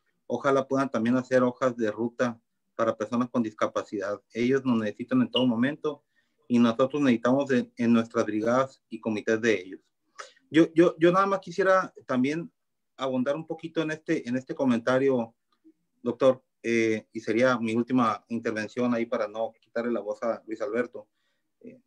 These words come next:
primeramente, una disculpa de Gonzalo de la Peña, que se le cortó la energía eléctrica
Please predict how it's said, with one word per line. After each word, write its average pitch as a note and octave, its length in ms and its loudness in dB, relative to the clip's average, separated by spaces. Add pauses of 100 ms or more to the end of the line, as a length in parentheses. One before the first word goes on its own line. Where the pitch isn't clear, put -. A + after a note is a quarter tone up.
(140)
primeramente, D3+ 540 2
una D#3+ 100 2
disculpa C#3+ 400 0
de A#2+ 300 0
Gonzalo A#2 260 -4
de C3+ 80 -2
la A#2+ 80 -4
Peña, C#3+ 320 -2
que A#2 100 -12
se - 80 -14
le A#2 140 -4
cortó B2 760 -2 (520)
la A#2 120 -4
energía A#2+ 300 -2
eléctrica B2+ 580 -2